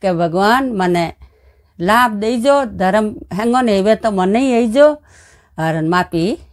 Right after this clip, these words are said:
મોંગ લેણી. ઓ ઉદ્યાપન બેસાકરો ઈયો એવે. તો સા ઓ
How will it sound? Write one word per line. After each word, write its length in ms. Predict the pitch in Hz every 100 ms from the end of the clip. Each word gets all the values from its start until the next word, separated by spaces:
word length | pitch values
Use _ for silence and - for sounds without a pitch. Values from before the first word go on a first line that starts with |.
| _
મોંગ 340 | 170 165 160 147
લેણી. 360 | 139 131 - - _ - _ _
ઓ 80 | 180 175 185
ઉદ્યાપન 560 | 170 165 - 160 165 277 _
બેસાકરો 680 | 170 185 - 147 147 - 180 320 _
ઈયો 280 | 190 185 123
એવે. 280 | - - - - - - - _ _ _ _ _ 226
તો 140 | 220
સા 280 | 214 208 196
ઓ 120 | 202